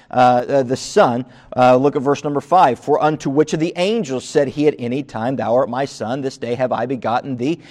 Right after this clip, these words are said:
And again, 'I will be to him a father, and he shall be to me a son.' And again, when he bringeth into the firstborn into the world, he saith,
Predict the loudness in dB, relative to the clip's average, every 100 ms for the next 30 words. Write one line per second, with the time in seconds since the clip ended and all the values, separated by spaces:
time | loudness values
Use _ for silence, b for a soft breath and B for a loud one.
0 | B B -4 -2 0 0 0 2 2 2
1 | 0 -2 -2 -4 -4 -4 -2 -2 -2 2
2 | 6 6 6 2 0 B B -2 0 2
3 | 2 0 -4 -4 -2 -4 -4 -2 -2 -4
4 | -2 -2 -2 -4 -6 -6 -4 -4 -6 -8
5 | -8 -4 -2 -2 -4 -4 -4 b b b
6 | 0 0 2 0 2 4 4 2 b b
7 | b -6 -6 -2 0 0 -2